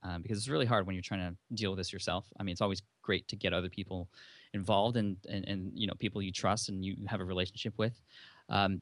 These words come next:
to get them to, to, to let you see that, yeah, this is gonna be scary, but you should totally do it. Like,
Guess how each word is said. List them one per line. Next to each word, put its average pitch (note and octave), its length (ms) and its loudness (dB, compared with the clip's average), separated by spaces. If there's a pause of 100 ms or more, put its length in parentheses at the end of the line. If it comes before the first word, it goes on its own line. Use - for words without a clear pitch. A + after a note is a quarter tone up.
(220)
to C3 80 -6
get C3+ 160 2
them G#2+ 260 2 (180)
to, A2+ 220 -2 (100)
to, A#2+ 240 -4
to A2+ 280 -4 (600)
let C#3+ 140 4
you D3 80 -2
see G3 260 2
that, F#2 180 -2
yeah, C#3+ 180 6 (920)
this C3 140 2
is C#3+ 100 2
gonna C#3+ 140 4
be A#2+ 60 0
scary, B2+ 300 4
but A2+ 160 0
you A#2+ 80 -2
should - 200 -4
totally B2 400 -2
do F2+ 160 -2
it. - 200 -10
Like, G#2 200 0